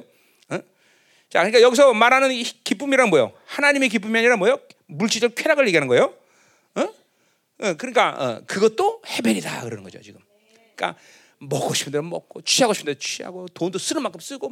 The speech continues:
네 마음대로 해라. 그런 그것이 선이냐? 이렇게 물어보는 거예요.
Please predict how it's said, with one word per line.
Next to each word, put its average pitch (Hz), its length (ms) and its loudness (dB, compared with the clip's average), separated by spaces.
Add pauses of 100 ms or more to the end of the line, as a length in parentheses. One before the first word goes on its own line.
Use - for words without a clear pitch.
네 240 120 -6
마음대로 440 420 2
해라. 330 220 0 (580)
그런 233 240 0
그것이 226 240 -4
선이냐? 311 580 2
이렇게 170 140 -8
물어보는 143 360 -2
거예요. 95 200 -20